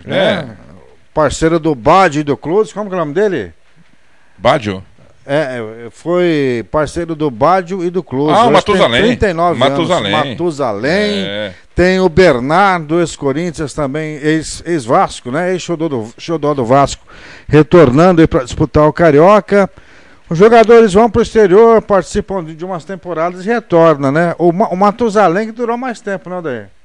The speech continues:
Speaker 1: Demorou mais tempo, né? Ele
Speaker 2: Já ganhou dinheiro? Deve ter ganhado dinheiro, né?
Speaker 1: Eu acredito que tem, tem que ter ganho,
Speaker 2: Tem que
Speaker 1: né?
Speaker 2: ter ganho,
Speaker 1: Tem
Speaker 2: né?
Speaker 1: que ter ganho pra, pra jogar ao lado de Baggio.
Speaker 2: Close.
Speaker 1: É, Close. Não, não pode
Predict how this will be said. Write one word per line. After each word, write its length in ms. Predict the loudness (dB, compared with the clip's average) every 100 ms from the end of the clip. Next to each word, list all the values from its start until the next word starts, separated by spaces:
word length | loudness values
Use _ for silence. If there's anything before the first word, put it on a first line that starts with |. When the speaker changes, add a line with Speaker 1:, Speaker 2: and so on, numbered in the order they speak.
| -20 -20 -20 _ _ _
Speaker 1:
Demorou 420 | _ -12 -8 -6 -6
mais 200 | -8 -6
tempo, 320 | -8 -8 -8
né? 180 | -10 -12 -18 -20 _ _ _ _ -16
Ele 460 | -12 -8 -4 -4
Speaker 2:
Já 120 | -4 -4
ganhou 300 | -2 0 0
dinheiro? 260 | -2 -6
Deve 180 | -8 -10
ter 120 | -12
ganhado 300 | -10 -10 -10
dinheiro, 260 | -12 -14 -16
né? 220 | -18 -20 -20 -20 -20 -20 -20 -20 -20 _ _ -20 _ _ -12
Speaker 1:
Eu 160 | -6 -6
acredito 460 | -6 -8 -8 -8
que 100 | -14 -20 -20 -14
tem, 160 | -10 -10
tem 240 | -8 -8
que 60 | -6
ter 140 | -8
ganho, 280 | -8 -8 -10 -10
Speaker 2:
Tem 120 | -14 -14
que 60 |
Speaker 1:
né? 120 | -16 -14
Speaker 2:
ter 0 |
ganho, 0 |
Speaker 1:
Tem 100 | -14
Speaker 2:
né? 40 |
Speaker 1:
que 40 | -12
ter 120 | -10
ganho 220 | -8 -8
pra, 220 | -8 -8
pra 240 | -8 -8 -6
jogar 260 | -6 -2
ao 80 | -2
lado 280 | 0 -4 -4
de 100 | -12
Baggio. 720 | -8 -6 -4 -4 -6 -10 -16 _ _ -18
Speaker 2:
Close. 600 | -2 2 2 2 -4 -12 -18
Speaker 1:
É, 40 | -20 -20
Close. 340 | -8 -6 -4 -6
Não, 180 | -8 -8
não 280 | -8 -10
pode 580 | -6 0 0 0 -4 -4